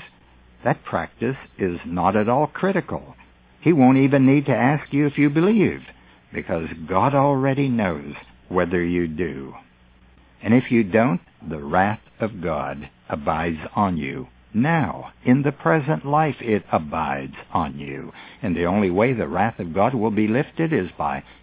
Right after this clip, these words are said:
faith in God's wonderful Son. Those who believe in him, he will not reject. How will men who won't rely on the Savior's work for salvation be able to stand before the Father who sent that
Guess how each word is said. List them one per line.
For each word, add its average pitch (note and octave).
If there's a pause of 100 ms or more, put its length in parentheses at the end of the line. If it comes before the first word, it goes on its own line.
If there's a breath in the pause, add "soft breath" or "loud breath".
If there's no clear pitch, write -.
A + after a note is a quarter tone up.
(140)
faith A#2 (220)
in D2+
God's F#2+ (200)
wonderful F#2 (100)
Son. C#2 (720 loud breath)
Those F3+
who D#3+
believe C#3
in C3+
him, A2+ (240)
he A2
will E2
not E2+
reject. F2+ (400)
How E3+
will F3
men F2 (380)
who A#2+
won't C#3
rely E2+
on E2+
the E2+
Savior's F#2+
work G#2+
for G#2+
salvation A2
be F#2+
able B2
to F2+ (120)
stand F#2+
before F#2+
the D#2
Father E2
who G#2 (160)
sent B2 (140)
that A2+